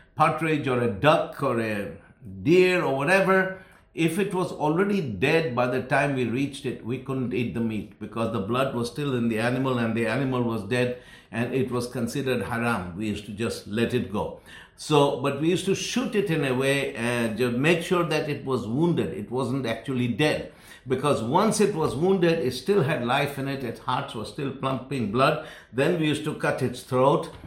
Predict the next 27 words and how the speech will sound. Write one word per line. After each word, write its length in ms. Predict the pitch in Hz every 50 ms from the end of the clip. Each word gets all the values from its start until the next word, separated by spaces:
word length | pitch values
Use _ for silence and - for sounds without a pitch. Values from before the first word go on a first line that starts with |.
| - - - -
and 200 | 127 131 139 139
we 60 | 139 143
used 160 | 131 - -
to 80 | 139
let 240 | 131 127 123 120 123
it 180 | 107 101 98 92
bleed 280 | 117 139 139 120 - -
to 80 | 120
death. 300 | 107 - 101 82 - -
So 100 | - 160
it's 140 | 156 117 104
very 280 | 143 185 233 254 226 185
interesting 720 | 165 156 - - 139 117 104 - - - 104 92 92 92 101
that 140 | 110 113
if 140 | 127 120 104
the 140 | 113 120 113
animal 420 | 123 139 147 156 151 151 143 139
was 240 | 131 127 123 - -
already 420 | - 104 113 117 127 143 147 139 110
dead, 380 | 90 85 131 135 139 139 -
the 60 | 107
bullet 420 | 98 95 110 135 147 139 127 - -
hit 180 | 147 147 -
it, 220 | 147 143 - - -
it 120 | 98 -
was 180 | 117 117 110 95
dead, 380 | 95 127 131 139 143 139 -